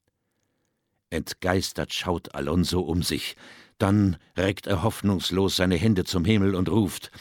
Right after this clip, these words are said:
„Wir scheitern! Gott sei uns gnädig! Lebt wohl!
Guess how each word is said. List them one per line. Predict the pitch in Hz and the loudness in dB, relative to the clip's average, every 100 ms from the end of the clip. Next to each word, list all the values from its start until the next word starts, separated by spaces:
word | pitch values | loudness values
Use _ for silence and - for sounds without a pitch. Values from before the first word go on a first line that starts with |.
| - - | -20 -2
„Wir | 131 143 147 | 4 6 4
scheitern! | - 160 156 143 135 117 - - - | 2 2 2 2 2 0 -4 -20 -4
Gott | 170 185 | 0 0
sei | - 165 165 | 2 4 4
uns | 170 - | 2 -2
gnädig! | 170 190 175 156 - - - - | 0 2 4 2 0 -8 -18 -4
Lebt | 156 175 - | 4 4 6
wohl! | 160 214 185 139 | 4 8 8 6